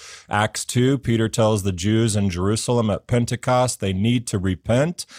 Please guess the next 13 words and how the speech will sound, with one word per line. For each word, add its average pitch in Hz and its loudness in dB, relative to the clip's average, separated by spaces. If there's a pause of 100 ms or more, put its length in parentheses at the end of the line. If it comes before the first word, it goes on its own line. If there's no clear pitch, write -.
(260)
and 95 0
get 92 -2
baptized, 117 0
as 107 -2
Nacho 104 0
would 104 -2
say. 139 2
And 113 4
note, 143 4
the 123 2
text 147 -2
doesn't 143 2
indicate 127 2